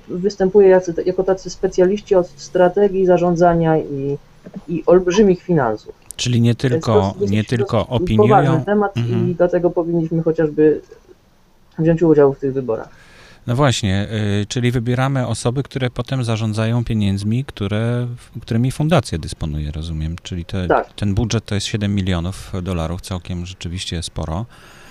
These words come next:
Speaker 2: Mm, y, i
Speaker 1: Tak, tak, tak. Wikime-, znaczy, y, y, granty, te wi-, y, kim-, Komisja Wikigrantów, która jest przy Stowarzyszeniu Wikimedia Polska, udziela grantów pojedynczym osobom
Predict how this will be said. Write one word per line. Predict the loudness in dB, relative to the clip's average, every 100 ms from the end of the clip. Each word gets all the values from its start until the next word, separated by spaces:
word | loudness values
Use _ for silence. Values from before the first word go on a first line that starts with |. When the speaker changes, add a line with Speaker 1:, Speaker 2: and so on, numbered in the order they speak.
| -20 -20 -10
Speaker 2:
Mm, | -6 -4 -2
y, | -2 -2 -4 -6 _
i | 0
Speaker 1:
Tak, | 0 0
tak, | -4 -6
tak. | -6 -6
Wikime-, | -6 0 4 4
znaczy, | 2 2
y, | 2 0 -2 -2
y, | -4 -4 -8 -10 -18 -20 -20 _ _ -18 0
granty, | 4 6 6 6 6 4
te | 0
wi-, | 0 0 0
y, | 2
kim-, | 2 4
Komisja | 4 6 4
Wikigrantów, | 2 0 0 2 2 0 -2
która | 0 4 4
jest | 2
przy | -2 0 0
Stowarzyszeniu | -2 -6 -8 -4 0 2
Wikimedia | 0 0 2 2 4
Polska, | 2 2 4 6
udziela | 6 6 6 6
grantów | 4 4 0 -2 _ _ _ _
pojedynczym | 6 8 6 6 4 4 2
osobom | 2 0 4 4 4 0